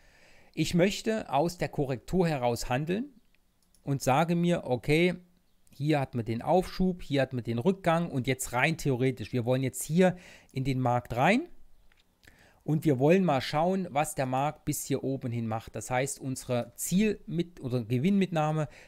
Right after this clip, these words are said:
die legen wir einfach mal hier oben auf diesen Punkt rauf.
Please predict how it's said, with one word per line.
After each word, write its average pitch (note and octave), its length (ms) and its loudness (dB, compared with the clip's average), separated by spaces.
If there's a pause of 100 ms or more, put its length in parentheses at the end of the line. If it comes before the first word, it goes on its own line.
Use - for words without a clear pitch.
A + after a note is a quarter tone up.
(100)
die A#2+ 80 -2
legen C#3+ 260 0
wir C3 80 0
einfach C3 260 -6
mal A#2 120 0
hier G2+ 160 -6
oben D#3 240 -2
auf A#2 160 -4
diesen A#2+ 240 -8
Punkt G#2+ 340 -4
rauf. G#3 460 2